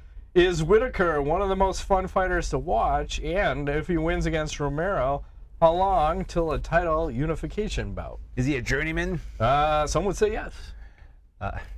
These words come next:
Speaker 2: yeah.
Speaker 1: And
Speaker 2: Uh,
Speaker 1: some would say, "Fuck you, he's
Speaker 2: <laughs>
Speaker 1: not a journeyman. He's a legitimate contender."
Speaker 2: He's pretty exciting. I think he, he has a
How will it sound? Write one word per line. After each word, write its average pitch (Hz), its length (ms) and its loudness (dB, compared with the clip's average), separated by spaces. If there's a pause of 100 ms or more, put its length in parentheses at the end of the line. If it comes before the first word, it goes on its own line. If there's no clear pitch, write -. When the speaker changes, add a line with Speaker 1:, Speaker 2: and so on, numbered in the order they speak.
Speaker 2:
yeah. 87 220 -10 (580)
Speaker 1:
And 107 120 -4
Speaker 2:
Uh, - 20 -2
Speaker 1:
some 143 140 2
would 180 120 2
say, 165 320 2 (220)
"Fuck 381 560 6
you, 440 260 8 (220)
he's 294 180 2
Speaker 2:
<laughs> - 0 -
Speaker 1:
not 294 380 6
a 370 60 0
journeyman. 262 1300 4 (560)
He's 285 280 6
a 240 420 2 (580)
legitimate 240 720 2
contender." 214 1040 2
Speaker 2:
He's 170 160 2
pretty 233 220 2
exciting. 127 580 -2
I 117 60 -6
think 131 200 -4
he, 120 120 -4
he 110 420 -6
has 117 240 -4
a 98 240 -2